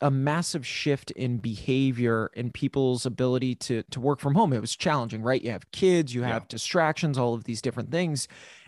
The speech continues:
Speaker 1: And now that the, the world, or at least here in the U S,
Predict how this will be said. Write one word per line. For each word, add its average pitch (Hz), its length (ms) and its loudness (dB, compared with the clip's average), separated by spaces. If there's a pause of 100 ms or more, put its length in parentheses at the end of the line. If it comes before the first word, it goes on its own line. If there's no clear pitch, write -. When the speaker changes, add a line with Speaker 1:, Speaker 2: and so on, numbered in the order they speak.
(100)
Speaker 1:
And 147 380 2 (520)
now 151 280 2
that 147 180 2
the, 127 300 4
the 131 120 0
world, 139 500 4
or 131 140 0
at 110 80 -2
least 131 260 -6
here 131 200 0
in 127 80 -2
the 123 80 0
U 123 160 4
S, 120 260 0